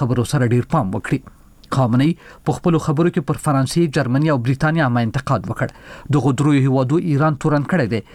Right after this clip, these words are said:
چې د دوه زره پنځلسم کال اټومي تړون ژمنې یې سمې نه دي عملي کړې. د ایران مشر وویل چې ما مخکې لا دا خبره کړې وه چې پر دغو هیوادو باور نه لرم، دوی د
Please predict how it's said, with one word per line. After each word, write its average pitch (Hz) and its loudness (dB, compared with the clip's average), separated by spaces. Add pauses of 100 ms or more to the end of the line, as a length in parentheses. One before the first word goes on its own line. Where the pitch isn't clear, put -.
(160)
چې - -6
د 123 0
دوه 156 0
زره 160 -2
پنځلسم 135 0
کال 156 0
اټومي 160 0
تړون 135 2
ژمنې 127 2
یې 117 0
سمې 139 2
نه 143 2
دي 113 0
عملي 104 -2
کړې. 127 -2 (520)
د - 0 (140)
ایران 143 2
مشر 165 0
وویل 170 2 (380)
چې 143 2
ما 165 4
مخکې 156 0
لا 123 2
دا 123 0
خبره 117 -2
کړې 156 0
وه 175 0 (240)
چې 131 -4
پر 120 0
دغو 120 2
هیوادو 117 2 (100)
باور 113 0 (100)
نه 165 2
لرم، 180 2 (280)
دوی 135 2
د 110 -2